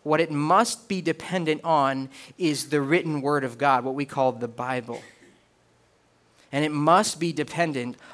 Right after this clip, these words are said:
on your own relationship with God, which you have communication with him through prayer.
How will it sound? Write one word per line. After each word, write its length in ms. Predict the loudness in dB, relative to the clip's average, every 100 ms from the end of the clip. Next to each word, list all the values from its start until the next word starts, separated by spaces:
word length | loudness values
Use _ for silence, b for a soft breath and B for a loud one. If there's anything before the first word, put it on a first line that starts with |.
| B
on 160 | 0 2
your 160 | 0 0
own 200 | 0 2
relationship 800 | 2 2 0 0 -4 -6 -10 -10
with 140 | -8
God, 260 | 0 0 0
which 160 | -6
you 100 | -8
have 380 | -4 0 0 -2 B B -12
communication 960 | -4 -2 -2 -4 -6 -4 -2 -4 -4
with 140 | -4 -4
him 160 | -6
through 280 | -6 -8 -8
prayer. 760 | -8 -20 -6 -4 -2 -4 -8